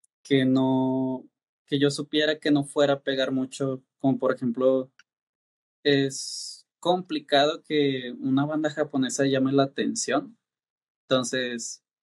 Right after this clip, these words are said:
hacer un video específico de una banda, por decir, japonesa, eh, es un poco un riesgo porque sabes que no va a tener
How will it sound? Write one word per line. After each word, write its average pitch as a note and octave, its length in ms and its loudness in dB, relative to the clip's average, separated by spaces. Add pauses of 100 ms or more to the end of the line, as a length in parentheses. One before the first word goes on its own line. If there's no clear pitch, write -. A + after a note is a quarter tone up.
(200)
hacer C#3 340 0
un C#3 140 8
video C3+ 400 2
específico C3 720 -2
de C3 120 2
una B2 180 -2
banda, B2 440 2 (420)
por C3 120 -4
decir, C3 200 -6
japonesa, C3+ 640 2 (720)
eh, A#2+ 380 0 (680)
es D3+ 180 0
un G#3 100 -4
poco G#3+ 220 0
un A3 100 4
riesgo G#3 400 0
porque F3+ 280 -6
sabes C#3+ 260 0
que F3+ 100 -4
no E3+ 100 0
va E3 60 -2
a E3 60 -12
tener D3+ 360 -2